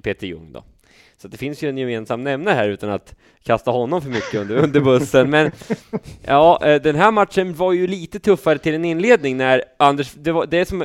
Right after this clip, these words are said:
paddelbanan är ju ne-, det, den här paddelbanan är nedanför en liten, vad kan man säga, som en liten veranda där man kan sitta och, och titta på.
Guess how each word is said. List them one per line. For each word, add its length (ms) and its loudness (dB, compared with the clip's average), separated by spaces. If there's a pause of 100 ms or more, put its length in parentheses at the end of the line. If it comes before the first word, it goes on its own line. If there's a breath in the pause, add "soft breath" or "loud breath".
paddelbanan 560 0
är 140 -2
ju 200 -2 (480 soft breath)
ne-, 300 -2
det, 340 -6
den 180 -6
här 80 -2
paddelbanan 360 -4
är 100 -6
nedanför 500 0
en 260 -2
liten, 600 -8
vad 200 -18
kan 60 -12
man 80 -10
säga, 140 -8
som 120 -14
en 220 -14
liten 240 -12
veranda 460 0
där 80 0
man 120 -8
kan 140 -8
sitta 360 -8
och, 300 -6
och 80 -12
titta 200 -6
på. 260 -6